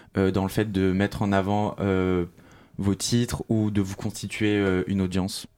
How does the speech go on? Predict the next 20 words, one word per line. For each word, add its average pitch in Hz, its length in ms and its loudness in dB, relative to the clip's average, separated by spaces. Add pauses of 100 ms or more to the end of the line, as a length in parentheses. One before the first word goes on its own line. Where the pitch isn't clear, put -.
(120)
Est-ce - 100 -10
que - 80 -2
vous 98 160 -4
nous 92 140 -2
par-, 90 280 -2
vous 87 120 -6
pouvez 101 180 -4
nous 98 80 0
parler 92 240 0
un 98 80 0
petit - 120 -10
peu 101 100 0
de 92 40 -6
votre 92 200 -6
arrivée, 92 340 0
euh, 85 80 2 (300)
sur - 160 -2
les 95 60 -2
plateformes 95 340 0
d'écoute ? - 360 -4